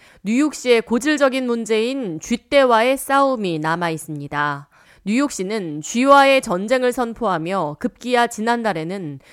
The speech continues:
쥐를 박멸할 고위직 직원을 모집한다며 십칠만 달러의 연봉을 내걸었습니다.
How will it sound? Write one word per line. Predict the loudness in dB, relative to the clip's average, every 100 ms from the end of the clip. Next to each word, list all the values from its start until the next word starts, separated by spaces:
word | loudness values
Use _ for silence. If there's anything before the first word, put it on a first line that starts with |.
| -20
쥐를 | -10 -4 0 2
박멸할 | 0 -2 -4 0 0 2 0 -2
고위직 | -6 -4 -2 -2 -4 -8
직원을 | -8 -4 4 4 4 2
모집한다며 | 0 -4 -6 -4 -2 0 -2 0 0 -2 -4
십칠만 | -6 -6 -6 -16 -8 -4 2 2 2
달러의 | 2 2 0 -2 -2
연봉을 | -2 -2 -2 -4 -2 -2
내걸었습니다. | -2 -2 -4 -6 -8 -8 -4 -4 -4 -10